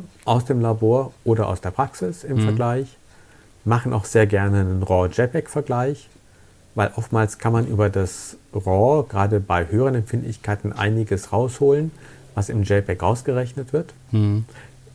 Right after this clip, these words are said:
Speaker 1: Jede Signalverarbeitung ist ja immer ein Kompromiss.
Speaker 2: Genau.
Speaker 1: Wie viel Rauschen lasse ich zu, wie viel Rauschen nehme ich raus, wie viel Kontrast drehe ich rein, wie stark schärfe ich nach? All das, was ich am Rechner machen kann, macht die Kamera ja auch schon.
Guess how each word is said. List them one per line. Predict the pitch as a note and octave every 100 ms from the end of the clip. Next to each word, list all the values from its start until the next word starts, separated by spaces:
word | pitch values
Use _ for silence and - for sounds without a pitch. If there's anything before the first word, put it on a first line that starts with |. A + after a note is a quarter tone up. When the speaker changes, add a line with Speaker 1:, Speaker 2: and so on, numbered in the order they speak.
| - - - - - - - - -
Speaker 1:
Jede | G2+ G2+ D#3 D#3
Signalverarbeitung | C3+ A#2+ A#2 A#2+ A#2+ A2 A2+ A2 A#2
ist | - A#2
ja | -
immer | B2+ B2
ein | A#2+
Kompromiss. | A2+ G#2+ - A2 G#2+ F#2+ - - - - - -
Speaker 2:
Genau. | A#2+ G#2 G2+ - -
Speaker 1:
Wie | A2+
viel | G#2+ G#2+
Rauschen | G2 A2 C#3+ D3
lasse | C3 B2+
ich | C3 -
zu, | C3+ B2+
wie | G#2
viel | G#2
Rauschen | F2 F#2 F2
nehme | F2+ F#2+
ich | A2+
raus, | A#2+ B2 B2 B2 -
wie | F#2
viel |
Kontrast | G#2 F#2+ G2 - B2 -
drehe | A#2 A2+
ich | G#2+
rein, | G2+ G#2+ G#2+ F#2
wie |
stark | F2 - F2+ -
schärfe | F2 E2+ G2
ich | -
nach? | A2+ A#2+ B2 - - - - -
All | A#2
das, | B2 -
was | A2
ich | A2 G2
am | F2+
Rechner | C3 -
machen | G2+ F#2+ A2
kann, | G#2 B2+ B2
macht | G#2+ A#2+
die |
Kamera | - A2+ A#2
ja | A2+ A#2
auch | A#2+
schon. | - F2+